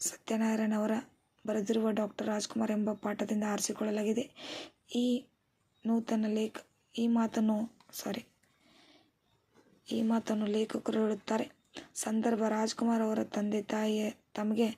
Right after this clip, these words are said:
ಗಂಡು ಮಗು ಜನಿಸಲೆಂದು ಅವರ ಇಷ್ಟದೇವ ಮುತ್-, ಮುತ್ತತ್ತರಾಯನಿಗೆ ಹರಕೆ ಹೊತ್ತಿದ್ದರಂತೆ. ಆ ವರಪ್ರಸಾದದಿಂದ ಜನಿಸಿದ ಮಗುವಿಗೆ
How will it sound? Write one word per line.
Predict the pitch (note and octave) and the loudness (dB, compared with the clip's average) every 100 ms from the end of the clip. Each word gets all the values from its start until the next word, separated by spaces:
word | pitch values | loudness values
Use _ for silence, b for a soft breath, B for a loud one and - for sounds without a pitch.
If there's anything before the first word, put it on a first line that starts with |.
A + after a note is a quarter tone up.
| B B B B - | B B B B -2
ಗಂಡು | G#3+ A3+ A#3+ | 2 4 6
ಮಗು | A#3 A3 G#3+ | 4 4 2
ಜನಿಸಲೆಂದು | G3+ A3 G#3+ - A3+ A3 A3+ A#3 A3+ | 0 0 0 0 2 2 2 2 2
ಅವರ | A#3 A3 A3 A3 - _ b b b | 2 0 0 -2 -6 _ b b b
ಇಷ್ಟದೇವ | - - - G#3+ A3+ A#3 A3 | -6 -2 0 2 4 4 2
ಮುತ್-, | G#3+ G3+ _ _ _ _ _ | 0 -4 _ _ _ _ _
ಮುತ್ತತ್ತರಾಯನಿಗೆ | A3 G3+ - A3+ - A3+ A3 A3 A3 A3 A3+ A3+ B B B B B | -8 -4 -4 -4 -4 -2 0 2 2 4 4 2 B B B B B
ಹರಕೆ | - A3+ A#3+ B3 | 0 2 4 4
ಹೊತ್ತಿದ್ದರಂತೆ. | A#3 G#3+ - A3+ A3+ A3 G3+ A3+ | 4 2 0 2 2 2 0 0
ಆ | A3+ A3 A3 A#3 _ _ _ | 0 0 0 -4 _ _ _
ವರಪ್ರಸಾದದಿಂದ | - G#3+ A3 A3+ G#3 A3+ G#3+ A3 G#3+ A3+ A#3 | -2 -2 0 -2 0 0 0 0 2 2 2
ಜನಿಸಿದ | G#3+ G#3+ G#3+ - G#3+ | 2 0 0 0 0
ಮಗುವಿಗೆ | G#3 G#3 A#3+ A#3 A3 | 0 2 4 4 4